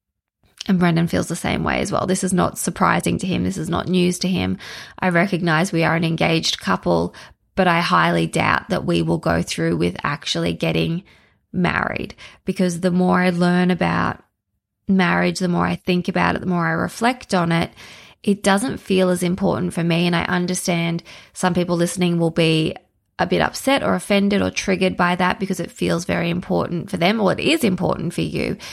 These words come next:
And if it's important to you, that is great. Like, there's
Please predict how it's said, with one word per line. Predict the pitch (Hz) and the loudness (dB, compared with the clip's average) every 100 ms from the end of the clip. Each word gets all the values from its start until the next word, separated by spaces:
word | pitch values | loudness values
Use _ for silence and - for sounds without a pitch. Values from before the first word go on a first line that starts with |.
| - | -8
And | 196 | 0
if | 202 | 0
it's | 220 233 | 0 -2
important | 220 240 240 247 | 2 2 0 0
to | 240 | -2
you, | 208 226 226 233 - - - | 0 2 2 0 -6 -20 -6
that | 185 180 | -2 0
is | 175 | -2
great. | - 165 - - - - - - _ _ - | -2 -2 -2 -4 -10 -18 -20 -20 _ _ -2
Like, | 196 185 | -2 0
there's | 196 190 180 | 0 0 0